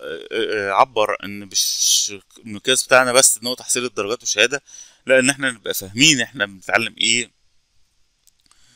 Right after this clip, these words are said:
وممكن، آه، أتعلم حاجات، آه،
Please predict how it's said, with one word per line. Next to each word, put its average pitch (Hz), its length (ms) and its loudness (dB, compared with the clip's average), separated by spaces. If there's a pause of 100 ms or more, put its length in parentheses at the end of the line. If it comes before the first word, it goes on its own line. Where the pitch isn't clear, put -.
(240)
وممكن، 131 560 -2
آه، 110 280 4
أتعلم 123 340 4
حاجات، 110 500 4 (120)
آه، 95 580 -6